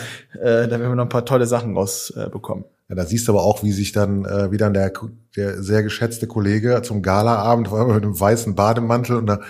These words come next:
Speaker 2: Genau.
Speaker 1: einer Fliege quasi über seinem, äh, über seiner Abendkleidung kommt, dass sie sich auch alle nicht so richtig ernst, also uns eint ja auch dieses, dass man sich nicht so furchtbar broternst immer nimmt und, äh, sich auch mal selber da so ein bisschen durch den Kakao zieht oder der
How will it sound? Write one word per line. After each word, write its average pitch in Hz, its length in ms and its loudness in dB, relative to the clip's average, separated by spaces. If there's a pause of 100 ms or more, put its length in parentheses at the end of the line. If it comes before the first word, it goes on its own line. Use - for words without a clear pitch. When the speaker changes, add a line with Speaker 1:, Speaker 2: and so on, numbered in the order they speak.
(120)
Speaker 2:
Genau. 117 280 2
Speaker 1:
einer 104 120 4
Fliege 113 520 0
quasi 110 320 2
über 107 220 2
seinem, 104 400 2
äh, 104 320 -8
über 107 160 -2
seiner 104 240 2
Abendkleidung 104 640 2
kommt, 110 240 -2
dass 101 120 -6
sie 101 60 -6
sich 98 140 -4
auch 98 80 -4
alle 110 180 0
nicht 107 160 -6
so 104 80 -4
richtig 107 340 -6
ernst, 110 200 -8
also 101 180 -4
uns 95 160 -10
eint 110 220 -4
ja 104 60 2
auch 101 160 -4
dieses, 98 380 -4 (520)
dass - 180 -8
man 101 120 -2
sich 95 180 -6
nicht 113 180 0
so 95 140 0
furchtbar 101 440 -4
broternst 95 540 -4
immer 101 160 -6
nimmt 107 280 -2
und, 101 240 -6
äh, 104 180 -6
sich 98 160 -10
auch 107 100 -8
mal 104 160 -4
selber 104 300 4
da 98 100 6
so 80 100 -6
ein - 80 -18
bisschen 110 360 -4 (400)
durch 95 160 -16
den - 60 -20
Kakao 104 400 -2
zieht 110 260 -4
oder 98 220 -6
der 95 300 -4